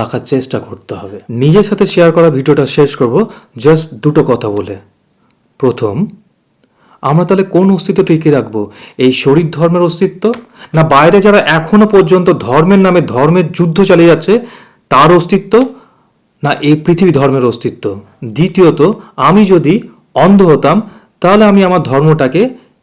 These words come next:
কিভাবে ইমাজিন করতাম, আর আমার ধর্মের রং কি হতো?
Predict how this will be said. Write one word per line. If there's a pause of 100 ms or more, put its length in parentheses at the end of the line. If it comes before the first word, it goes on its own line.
(120)
কিভাবে
ইমাজিন
করতাম, (560)
আর (420)
আমার (120)
ধর্মের
রং (480)
কি (100)
হতো?